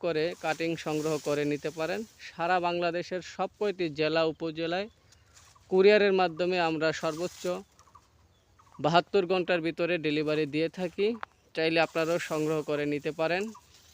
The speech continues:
তো বন্ধুরা, সকলে ভালো থাকবেন, সুস্থ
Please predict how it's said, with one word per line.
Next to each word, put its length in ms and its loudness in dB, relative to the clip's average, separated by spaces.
তো 120 -6
বন্ধুরা, 400 2
সকলে 400 -2
ভালো 300 0
থাকবেন, 360 -2
সুস্থ 220 -8